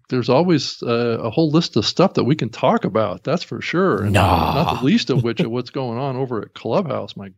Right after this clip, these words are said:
Speaker 1: goodness.
Speaker 2: Oh, I haven't been watching what's been going on at Clubhouse.
Speaker 1: It's, uh, it's exploding over there, uh, especially around podcasting and all sorts of stuff going on over there. Conversations going all twenty-four hours a day,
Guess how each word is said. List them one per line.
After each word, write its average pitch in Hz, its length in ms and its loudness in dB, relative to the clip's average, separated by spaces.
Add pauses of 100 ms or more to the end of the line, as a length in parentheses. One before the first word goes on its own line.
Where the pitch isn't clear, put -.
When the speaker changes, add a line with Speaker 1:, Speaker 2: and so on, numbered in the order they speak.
(100)
Speaker 1:
goodness. 143 400 -8 (380)
Speaker 2:
Oh, 104 100 4
I 113 140 6
haven't 110 380 6
been 95 240 4
watching 95 320 2
what's 90 160 2
been 90 200 0
going 90 200 0
on 85 180 2
at 85 80 -4
Clubhouse. 80 580 -2
Speaker 1:
It's, 120 80 -6
uh, 104 300 -6
it's 127 200 -6
exploding 123 720 2
over 107 220 4
there, 101 380 2 (320)
uh, 123 80 -2 (160)
especially 147 600 0
around 104 320 -2
podcasting 107 800 -4 (180)
and 123 80 -8
all 135 120 0
sorts 131 340 0
of 101 140 -4
stuff - 340 -6
going 107 180 0
on 101 160 0
over 107 160 0
there. 107 300 -4 (1080)
Conversations 139 800 4
going 127 640 0
all 127 580 4
twenty-four 135 460 2
hours 131 240 2
a 120 60 0
day, 127 480 -2